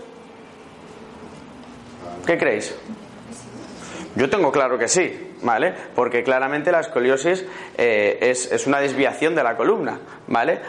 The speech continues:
Ahora, mi siguiente pregunta, lo estamos haciendo rápido, sería si es estructural o no, ¿vale? Si es de nacimiento o no. Es decir, que se ha ido formando. Pero bueno, no vamos a entrar, solamente para que, como ejemplo, se os vaya quedando. Pero claramente la nutrición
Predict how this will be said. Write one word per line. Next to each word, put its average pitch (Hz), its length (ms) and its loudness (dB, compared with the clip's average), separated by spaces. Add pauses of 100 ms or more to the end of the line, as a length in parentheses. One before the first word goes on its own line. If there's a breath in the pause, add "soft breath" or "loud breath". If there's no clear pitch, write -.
(120)
Ahora, 151 520 0
mi 131 140 0
siguiente 139 320 0
pregunta, 151 400 2
lo 175 60 -2
estamos 120 240 -2
haciendo 127 280 2
rápido, 131 320 2
sería 131 240 2
si 143 120 -4
es 135 100 -2
estructural 135 800 4
o 120 80 0
no, 135 120 2
¿vale? 120 220 2
Si 127 100 -4
es 110 60 -2
de 123 80 0
nacimiento 131 540 0
o 117 60 2
no. 123 160 0 (1200 loud breath)
Es 127 80 2
decir, 127 200 2
que 110 120 2
se 127 100 2
ha - 20 4
ido 139 140 4
formando. 113 480 0 (260 loud breath)
Pero 127 160 2
bueno, 127 280 2
no 131 120 2
vamos 147 200 2
a 147 60 2
entrar, 117 260 0
solamente 135 260 0
para 156 240 2
que, - 400 -2
como 117 220 0
ejemplo, 143 320 0
se 156 120 0
os 117 60 2
vaya 123 240 2
quedando. 104 400 0
Pero 143 180 2
claramente 196 460 2
la 190 140 4
nutrición 143 680 0